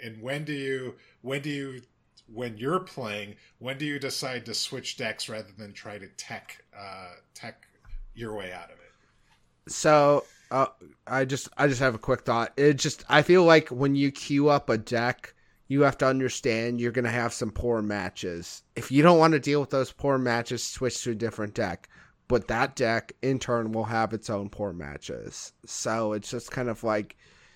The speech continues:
Speaker 2: you can't, you can't drop Acidic Swamp Ooze and Spell Druid. That's bad. It, it doesn't sure anything up. It's just not good. It's gonna make your deck perform significantly worse because you're gonna draw it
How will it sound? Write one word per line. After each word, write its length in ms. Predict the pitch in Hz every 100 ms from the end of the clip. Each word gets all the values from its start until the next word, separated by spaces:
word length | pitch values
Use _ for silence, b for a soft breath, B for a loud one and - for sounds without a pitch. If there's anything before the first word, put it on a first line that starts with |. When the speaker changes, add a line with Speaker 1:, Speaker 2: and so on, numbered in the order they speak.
| b b b -
Speaker 2:
you 320 | 147 147 156
can't, 380 | - 185 170 160
you 100 | 156
can't 220 | 147 190 143
drop 260 | 165 143
Acidic 380 | 147 - 135 -
Swamp 400 | - 131 117 104
Ooze 240 | 120 110
and 100 | 113
Spell 300 | 107 - 107
Druid. 360 | 98 107 95 90 -
That's 260 | 123 127
bad. 540 | - 120 117 113 107 107 _ _ _ _ _ -
It, 380 | 123 131 110 -
it 220 | 147 135
doesn't 320 | 156 147 160
sure 320 | - - 151 139
anything 440 | 127 117 127 113
up. 300 | 92 98 - -
It's 180 | 123 -
just 180 | 120 135
not 220 | 113 -
good. 280 | 85 67 - _ b b b b
It's 200 | - 131
gonna 200 | - 143
make 240 | 139 143 147
your 100 | 131
deck 280 | 135 -
perform 580 | - 135 - 135 139 131
significantly 680 | - - 120 131 123 123 135
worse 400 | 123 143 135 120 B B -
because 160 | 156
you're 100 | 180
gonna 140 | 190 196
draw 360 | 208 240 185 170
it 160 | 160